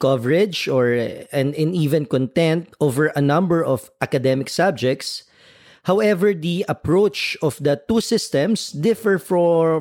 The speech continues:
from each other in a number of areas. I believe this can be a subject of a different discussion, but the point is, homeschooling is essentially different from traditional schools.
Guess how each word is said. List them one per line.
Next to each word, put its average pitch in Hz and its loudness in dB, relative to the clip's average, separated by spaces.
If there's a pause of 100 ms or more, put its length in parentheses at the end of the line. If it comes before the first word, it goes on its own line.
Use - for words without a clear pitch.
from 170 0
each - -4
other 175 2
in 175 0
a 170 2
number 156 2
of 151 -2
areas. 120 -4 (640)
I 160 2
believe 165 0
this 151 0
can 147 0
be 147 2
a 117 2
subject 139 0
of 123 -4
a 123 2
different 127 -2
discussion, 131 0
but 131 -2 (320)
the 139 0
point 185 0
is, 151 0 (120)
homeschooling 165 0
is - -2
essentially 190 0
different 143 -2
from 135 -2
traditional 131 0
schools. - -4